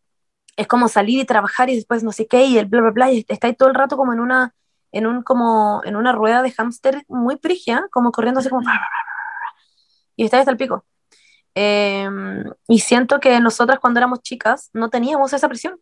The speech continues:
ni cagando, porque no, no, no sabía, no tenía idea que otra persona es-, otra persona estaba sintiendo presión.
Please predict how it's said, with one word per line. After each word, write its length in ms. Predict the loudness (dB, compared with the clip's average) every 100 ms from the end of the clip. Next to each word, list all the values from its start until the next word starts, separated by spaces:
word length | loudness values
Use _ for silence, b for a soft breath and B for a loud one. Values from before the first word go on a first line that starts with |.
| -6
ni 140 | -2
cagando, 360 | 0 0 2 4
porque 180 | 4 2
no, 80 | 0
no, 280 | 2 0
no 160 | 2 0
sabía, 360 | 2 -2 -2 -6 -10 -4
no 140 | -2
tenía 340 | 0 0 2 0
idea 280 | 2 2 2
que 260 | 0 -2 _ _ _ _ _ -4
otra 240 | -2 -2
persona 340 | -4 -2 -2 -4
es-, 140 | -6
otra 200 | -4 -2 -2
persona 280 | -4 -6
estaba 220 | -4 -4 -4
sintiendo 380 | -8 -6 -6
presión. 380 | -8 -8 -10 -10